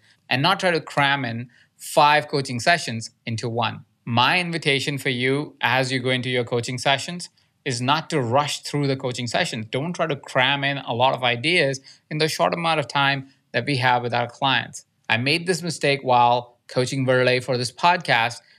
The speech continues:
but I rarely would make that mistake when I'm working with my clients. I'm going to be more aware of that in the coming episodes. I still wanted to share with you what I made as a mistake in this coaching session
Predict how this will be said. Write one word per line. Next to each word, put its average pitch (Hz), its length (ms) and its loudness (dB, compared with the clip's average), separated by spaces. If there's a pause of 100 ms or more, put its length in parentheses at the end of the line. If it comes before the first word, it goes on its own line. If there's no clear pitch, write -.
(160)
but 127 100 4
I 127 100 6
rarely 139 540 2
would 143 120 -2
make 131 220 -4
that 127 160 0
mistake 117 540 -4 (100)
when 120 240 -2
I'm 120 160 -4
working 117 340 -4
with 110 120 -6
my 110 160 -4
clients. 120 420 -2 (240)
I'm 208 260 -2
going 180 260 2
to 160 100 -6
be 139 340 0 (180)
more 139 200 6
aware 127 520 4
of 127 160 0
that 117 220 2
in 117 140 -2
the 110 80 -2
coming 143 560 -2
episodes. 110 560 -6 (360)
I 180 140 -2
still 202 260 0
wanted 156 260 0
to 143 60 -4
share 143 280 2
with 131 140 -4
you 131 180 -2
what 123 260 2
I 127 220 2
made 117 280 -2
as 110 180 -8
a 110 40 -6
mistake 110 640 -4
in 117 140 -6
this 113 160 -4
coaching 117 300 -6
session 190 440 0